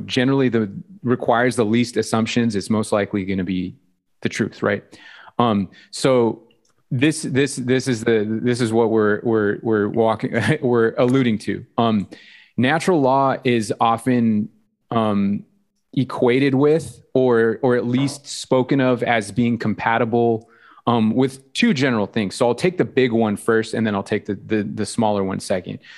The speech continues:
So the, the concept of conceptual naturalism is the idea that, um, things are only legal, in finger quotes, in so much as they conform to natural law.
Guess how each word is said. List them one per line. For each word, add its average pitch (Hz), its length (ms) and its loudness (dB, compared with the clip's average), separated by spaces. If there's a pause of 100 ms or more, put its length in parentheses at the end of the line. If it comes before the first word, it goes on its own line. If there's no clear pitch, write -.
(180)
So 143 320 2
the, 131 180 2
the - 140 0
concept 196 580 0
of - 180 0
conceptual 131 600 0
naturalism 120 720 0
is 110 160 0
the 110 120 2
idea 107 420 2
that, 104 360 0
um, 101 320 0 (300)
things 147 340 2
are 135 260 2
only 131 440 2
legal, 107 760 0
in 107 300 0
finger 107 320 0
quotes, 104 320 0
in 131 120 2
so 131 160 0
much 127 220 0
as 113 80 -2
they 117 100 2
conform 107 460 -2
to 104 140 -4
natural 98 360 -2
law. - 200 -6